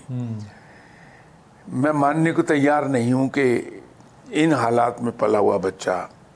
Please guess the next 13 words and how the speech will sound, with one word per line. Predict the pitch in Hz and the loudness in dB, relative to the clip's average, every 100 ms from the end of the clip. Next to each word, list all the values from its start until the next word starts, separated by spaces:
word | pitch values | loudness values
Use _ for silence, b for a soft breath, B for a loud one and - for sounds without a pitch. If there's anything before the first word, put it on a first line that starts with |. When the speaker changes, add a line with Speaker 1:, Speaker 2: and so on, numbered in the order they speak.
| - - - - B B B | -20 -20 -20 -20 B B B
Speaker 1:
انوالومنٹ | 160 131 120 117 117 | -10 -6 -6 -6 -6
نہ | 107 | -8
ہو | 104 101 | -8 -12
کسی | - 107 | -18 -18
میں۔ | 95 95 | -16 -8
Speaker 2:
وہ | 135 139 | 0 0
کسی | - 123 104 | 0 -6 -4
میں | 123 120 | -2 -2
انوالو | 107 98 104 95 | -2 0 0 -2
نہ | 90 | -8
ہو۔ | 92 95 - - B B B B B - | -10 -12 -16 -20 B B B B B -10
تو | 131 | -4
مجھے | 131 151 165 | 0 2 2